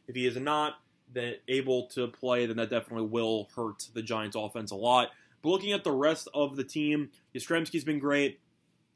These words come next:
Four home runs, twelve R B Is, batting three fourteen, on-base percentage of four forty-eight.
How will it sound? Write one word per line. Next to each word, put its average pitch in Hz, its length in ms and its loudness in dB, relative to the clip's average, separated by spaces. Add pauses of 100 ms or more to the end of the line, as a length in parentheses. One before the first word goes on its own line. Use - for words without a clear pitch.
(340)
Four 151 220 2
home 139 180 0
runs, 131 260 2
twelve 131 320 0
R 127 100 4
B 123 120 2
Is, 117 260 4
batting 113 320 -2 (120)
three 123 320 -4 (120)
fourteen, 131 640 -6 (400)
on-base 131 460 2
percentage 127 580 -2
of 104 180 -2 (160)
four 127 220 -2
forty-eight. 110 720 -2